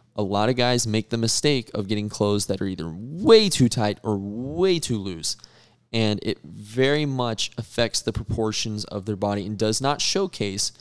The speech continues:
their physique. And, uh, the biggest thing that you can do as a guy is if you have a good physique,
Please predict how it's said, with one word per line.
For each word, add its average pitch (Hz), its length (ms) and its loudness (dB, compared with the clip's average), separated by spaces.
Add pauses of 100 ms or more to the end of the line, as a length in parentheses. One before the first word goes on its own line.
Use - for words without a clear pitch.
(340)
their 101 280 -2
physique. 113 500 -4 (360)
And, 107 280 -2 (120)
uh, 107 120 -8
the 113 160 -6
biggest 139 300 0
thing 156 120 -4
that 143 100 -6
you 117 100 -10
can 120 160 -6
do 175 320 -2
as 113 140 -4
a 107 40 -4
guy 107 280 -2
is 107 240 -4
if 104 180 -6
you 117 80 0
have 160 440 -2
a 135 100 0
good 123 220 2
physique, 139 520 -4